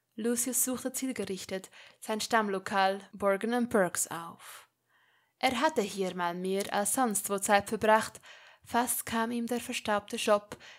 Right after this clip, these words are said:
wie ein Zuhause vor. Eines, das so viel dunkle Magie ausstrahlte,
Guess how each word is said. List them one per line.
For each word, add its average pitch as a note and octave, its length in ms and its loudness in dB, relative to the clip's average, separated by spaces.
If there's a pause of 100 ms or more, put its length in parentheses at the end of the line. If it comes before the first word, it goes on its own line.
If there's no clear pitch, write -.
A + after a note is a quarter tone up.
wie C4 140 -6
ein A#3+ 220 -2
Zuhause G#3 540 0
vor. - 420 -14 (800)
Eines, F#3+ 640 4 (460)
das - 180 -2
so - 80 -2
viel A3+ 200 -2
dunkle A#3 360 4
Magie A3 400 0
ausstrahlte, A3 880 2